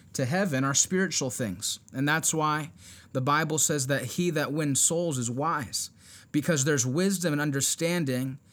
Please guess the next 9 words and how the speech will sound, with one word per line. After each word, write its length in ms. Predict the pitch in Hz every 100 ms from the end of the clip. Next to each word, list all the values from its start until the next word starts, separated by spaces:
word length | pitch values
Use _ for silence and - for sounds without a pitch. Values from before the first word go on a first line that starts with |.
| - -
eternity. 640 | 139 135 185 196 180 107 - - -
And 160 | 147
there's 180 | 147 127
wisdom 340 | 147 185 185
and 60 | 156
understanding 840 | 151 139 - - 170 170 135 120 - - - - - -
that 220 | 151 139
the 80 | 143
Bible 720 | 127 156 185 190 151 151